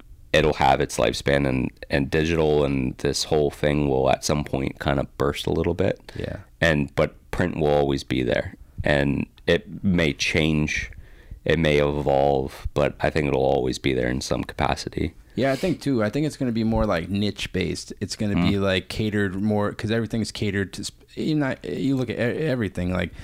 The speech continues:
Speaker 2: everything's catered specifically to, like, i-, whatever your niche, whatever these people enjoy. Like, I think it could, like, look at, like, Golfer's Journal. It's a really, like, niche publication.
Speaker 1: Mm-hmm.
Speaker 2: I think, and then I think that's gonna go across the spectrum of, like, all magazines.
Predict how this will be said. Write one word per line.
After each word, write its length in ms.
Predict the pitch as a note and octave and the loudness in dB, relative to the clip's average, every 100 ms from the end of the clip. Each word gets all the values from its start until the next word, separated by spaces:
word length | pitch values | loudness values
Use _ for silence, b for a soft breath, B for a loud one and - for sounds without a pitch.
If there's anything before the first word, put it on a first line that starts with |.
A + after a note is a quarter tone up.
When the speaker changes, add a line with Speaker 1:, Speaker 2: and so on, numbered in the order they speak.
| B - | B -4
Speaker 2:
everything's 360 | A#2 A2 G2 | -2 -2 -4
catered 240 | - A2+ F#2+ | -4 -4 -4
specifically 580 | A2 - A#2+ - G#2+ F#2+ | -6 -4 -4 -2 -2 -2
to, 120 | - | -2
like, 200 | F2 F2 - - - - - - - | -4 -4 -12 -20 -20 -20 -20 -14 -8
i-, 120 | G2 - | -8 -6
whatever 360 | G2 A2 A2+ A2 | -4 0 0 0
your 180 | G#2 G2 | 0 2
niche, 360 | G2+ G2+ - | 0 -2 -2
whatever 280 | G#2+ G#2+ G2+ | -2 0 0
these 160 | F#2 F#2+ | -2 -2
people 340 | A2 G2 F#2 | -4 -2 -2
enjoy. 460 | F2 D#2 G2 F2+ E2 | -2 -2 -2 0 0
Like, 260 | D#2+ E2 B B B | -2 -4 B B B
I 60 | |
think 160 | - F#2+ | -6 -6
it 80 | F2 | -4
could, 140 | A2 | -4
like, 180 | F#2+ F#2 | -2 -2
look 140 | G#2+ | -2
at, 120 | G#2 F#2+ | -2 -2
like, 200 | F#2 - | -2 -2
Golfer's 420 | F#2 F2+ D#2+ F2 | -2 -2 -4 -4
Journal. 400 | - F2+ F2 D2+ - B B - | -4 -2 -2 -6 -8 B B -10
It's 100 | - | -6
a 60 | |
really, 320 | E2 F2+ F2+ F2 | -2 0 0 0
like, 260 | E2 D#2 | -2 -2
niche 380 | E2 E2+ E2 - | -4 -2 -4 -4
publication. 960 | - F2 E2+ - F2+ F2 - E2+ D#2 | -4 -4 -8 -4 -4 -2 -2 2 2
Speaker 1:
Mm-hmm. 440 | - B1+ - - - | 2 -2 -2 -8 -4
Speaker 2:
I 120 | D2+ | -2
think, 260 | - G2+ F2 | -2 -6 -4
and 180 | F#2+ F#2 | -4 -2
then 80 | F#2 | -2
I 100 | F#2 | -2
think 180 | G#2+ F2+ | -2 -2
that's 280 | F2+ - | -4 -6
gonna 160 | - E2+ | -6 -4
go 140 | D#2+ | -2
across 360 | D#2 - D2 - | -4 -2 -4 -4
the 120 | D#2+ | -8
spectrum 400 | - E2 - D#2 | -4 -6 -4 -6
of, 120 | D#2 | -4
like, 200 | D2 D2 | -6 -4
all 160 | - E2+ | -2 0
magazines. 640 | D#2 D#2 D#2+ D#2+ D#2+ - | 0 -2 -2 -4 -4 -6